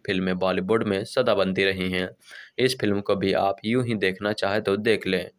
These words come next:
वरना कोई कारण नहीं है कि इसे बकवास फिल्म ना कहा जाए। थकी और धीमी-धीमी चलती कहानी के गानों में ही रफ्तार है, लेकिन गाने भी ऐसे कि आप सिनेमा हॉल में ही भूल जाएं। एक्शन और स्टंट सीन इतने पुराने कि आप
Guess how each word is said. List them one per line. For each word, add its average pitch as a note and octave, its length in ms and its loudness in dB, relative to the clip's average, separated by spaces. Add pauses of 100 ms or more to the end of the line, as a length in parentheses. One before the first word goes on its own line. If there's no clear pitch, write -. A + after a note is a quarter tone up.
(380)
वरना C#3 280 2
कोई C3+ 360 0
कारण A2 380 0
नहीं G#2+ 260 0
है F#2+ 160 -2
कि F#2+ 120 -4
इसे G2 360 2
बकवास A#2 460 2
फिल्म A2+ 240 -2
ना B2 220 0
कहा G2 220 -2
जाए। F2 340 0 (520)
थकी B2+ 280 0
और G#2+ 320 2
धीमी-धीमी G#2+ 600 0
चलती G2 340 0
कहानी G2 420 -2
के G2 200 2
गानों G2 340 0
में F#2+ 180 0
ही G2+ 320 0 (280)
रफ्तार A2 420 2
है, F#2 220 -2 (300)
लेकिन G#2 280 2
गाने F#2+ 300 0
भी G2+ 180 2
ऐसे F#2 280 0
कि G2+ 180 0
आप G2+ 320 2 (280)
सिनेमा D3+ 420 2
हॉल G#2 280 4
में G#2 120 2
ही A2+ 140 0
भूल A2+ 300 2
जाएं। F2+ 260 2 (460)
एक्शन G#2+ 240 -2
और G2 360 0
स्टंट G2 280 -2
सीन A2+ 280 0
इतने G2 260 -2
पुराने G2 420 0
कि G2+ 180 2
आप G#2 300 4